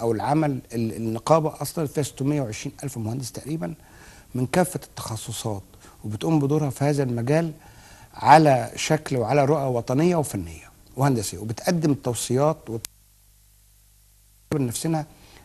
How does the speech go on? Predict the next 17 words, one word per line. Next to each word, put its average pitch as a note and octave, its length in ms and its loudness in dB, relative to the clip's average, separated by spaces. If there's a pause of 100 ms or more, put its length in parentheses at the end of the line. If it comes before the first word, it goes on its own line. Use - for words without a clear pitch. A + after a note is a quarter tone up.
إن B2+ 80 2
إحنا D3 240 4
الزر-، A#2 360 -2 (100)
الاستشاري C#3+ 500 -2
الأول D3+ 280 0
للدولة D3 400 -2 (460)
والزراعي A#2+ 500 4
المساند B2+ 500 0
للدولة C3+ 380 0
في - 180 -8
أي C#3+ 200 0
مشروع A2+ 380 -6
وطني C3+ 560 -4
أو A2 60 -8 (100)
قومي C#3+ 260 2
يخت-، - 360 -10
يخص - 600 -8